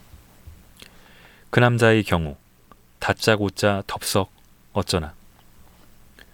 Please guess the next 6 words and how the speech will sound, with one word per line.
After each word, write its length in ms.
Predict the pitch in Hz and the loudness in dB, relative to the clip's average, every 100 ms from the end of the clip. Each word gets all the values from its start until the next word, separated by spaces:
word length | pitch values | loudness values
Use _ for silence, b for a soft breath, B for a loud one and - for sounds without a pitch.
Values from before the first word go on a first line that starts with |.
| b b b | b b b
첫 140 | - 165 | -4 0
책을 300 | - 151 139 | 2 4 4
낸 220 | 127 117 | 4 2
그는 460 | - 113 110 82 107 | 0 0 0 -4 -8
사흘 420 | - 135 135 135 | -4 0 2 4
내내 380 | 117 123 120 | 2 2 -2